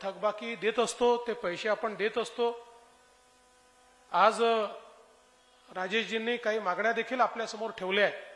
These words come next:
खरं म्हणजे आता आचारसंहिता सुरू आहे,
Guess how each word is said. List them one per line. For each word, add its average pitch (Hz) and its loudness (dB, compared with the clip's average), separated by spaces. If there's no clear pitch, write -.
खरं 202 -2
म्हणजे 220 0
आता 196 2
आचारसंहिता 220 0
सुरू 233 -4
आहे, 160 4